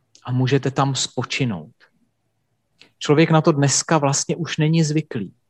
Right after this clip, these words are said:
A bojí se vlastně samoty, jo? A někam prostě přišupajdíme, rychle si dáme nějaký hamburger a běžíme dál a aby jsme tohleto stihli, jasně, přiběhneme na výstavu,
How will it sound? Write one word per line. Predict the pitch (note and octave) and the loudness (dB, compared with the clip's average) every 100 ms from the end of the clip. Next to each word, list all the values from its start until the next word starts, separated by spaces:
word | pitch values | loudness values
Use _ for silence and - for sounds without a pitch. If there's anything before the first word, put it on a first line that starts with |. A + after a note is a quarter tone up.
| _ - - - _ _ | _ -20 -20 -20 _ _
A | C3 A#2 A#2 A#2+ A#2 A#2+ A#2+ - | -2 0 2 0 0 -2 -6 -4
bojí | C3+ E3+ G3+ G#3 | 4 6 8 6
se | - F#3 | 4 2
vlastně | C3+ C#3 C#3+ - D#3+ | 4 2 0 0 0
samoty, | D3+ - D3+ C#3+ F3+ - G#2+ F#2 _ _ - _ - | 2 2 2 2 0 -2 -10 -10 _ _ -20 _ -4
jo? | A#2 A2+ D3 E3 - _ _ - - - - - | 0 2 0 -6 -14 _ _ -20 -20 -20 -20 -4
A | C3 C3 C3+ B2+ - - | -2 0 -2 -6 -10 0
někam | D3 D3+ E3 | 2 4 2
prostě | D#3+ D#3+ - D#3+ | 2 0 2 0
přišupajdíme, | - F#3 F#3 F#3 F3 E3+ D#3 E3+ E3 E3 E3+ - | 2 0 2 2 4 2 2 4 4 4 0 0
rychle | D3+ D#3+ E3+ | 0 2 0
si | D#3+ E3+ | 2 0
dáme | D#3 D3+ D#3+ | 2 0 0
nějaký | D#3 D3+ D3+ C#3+ | 0 -2 -2 -2
hamburger | E3 E3 F3 D#3 B2+ E3+ - | 0 2 2 4 2 2 -2
a | C#3+ | 0
běžíme | D#3 D3+ E3 E3+ | 2 2 0 0
dál | D#3+ D#3+ E3+ | 2 4 2
a | - | 2
aby | D#3 D3+ F3 | -4 -4 -4
jsme | - E3 | -2 -2
tohleto | E3 D#3+ E3 D#3+ | 0 0 0 -4
stihli, | - E3+ D#3 E3 D#3+ E3 - - | 0 4 6 6 4 -2 -6 -2
jasně, | D#3 - F3+ E3+ | -2 0 2 2
přiběhneme | E3 - E3+ E3+ E3 E3 | 0 0 4 6 6 4
na | D#3+ | 4
výstavu, | E3 F3+ - - E3 E3+ | 4 0 0 2 4 4